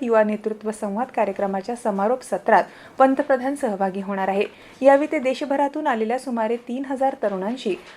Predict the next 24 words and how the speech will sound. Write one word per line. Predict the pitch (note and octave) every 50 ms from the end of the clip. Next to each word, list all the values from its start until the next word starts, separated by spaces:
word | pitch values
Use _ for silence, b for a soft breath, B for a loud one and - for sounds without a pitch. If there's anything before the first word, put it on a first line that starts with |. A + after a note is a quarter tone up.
| B - -
तसंच | G#3+ G#3+ C4+ C4+ C#4 -
आंतरराष्ट्रीय | - G3+ G3+ G3+ - C4+ C4+ C4+ B3+ B3+ - C4 C4+
समुदायांच्या | B3+ C4 A3+ G3+ G3 G3 G3 F#3+ F#3+ F#3+ F#3+ F#3+ - A#3
युवा | B3 A#3 A3 G#3 A#3+
प्रतिनिधींशी | G#3+ - - B3 B3 A3+ G3+ G3 F#3 F#3 F#3+ F#3+ F#3 - C4
संवाद | - C4 A#3 G3+ F#3+ F#3 F#3 - -
साधतील. | G3 F#3+ - - A3 G#3 G#3 B B B B B B -
भारताचा | A#3 A#3+ A#3+ A#3+ B3 B3 B3 A#3 A#3 C4 C4
विकासाचा | B3 A3+ G#3+ - A#3+ A#3 - C4 B3+ B3+ C#4+
प्राधान्यक्रम | C#4+ C#4+ B3+ G3 F3 F3 F#3+ A#3+ C#4 C#4+ C#4+ C#4 - G3+ F3 F3 G3 B B B B -
आणि | A#3+ B3+ C4+
देश | A3+ C4 C#4+ C#4+ -
उभारणीचं | - B3 A#3 B3 B3 B3 A#3+ B3 A#3 - C4+ A3
ध्येय | F3+ G3 G#3+ A#3 A#3+ G#3 - - -
या | G3 G#3 G#3
विषयावर | F#3+ F#3+ F#3+ - - A3 G#3 G3+ A3+ C4+
युवा | C4+ A#3+ G#3+ G#3 A#3 C4+
सहभागींनी | C4 - B3 A3 G3+ G#3+ G#3 F#3+ G#3+ G#3 G3 G#3+ B3+ B3+
लिहिलेल्या | G#3+ F#3+ G3 F#3+ G3 G3 G#3+ A#3+
निबंध | A#3 A3 G#3 F#3+ A3+ B3+ C#4 D4
संग्रहाचं | C#4 - A#3+ G3+ F#3+ G3 G3 G#3 F#3+ F#3 - A#3+
प्रकाशन | A#3+ - G3 F#3 - A3+ B3+ B3 A#3 F#3 E3+ F#3 - A3+
ते |
करतील. | G3+ - G3 F#3 - - G#3+ G3 - B B B B B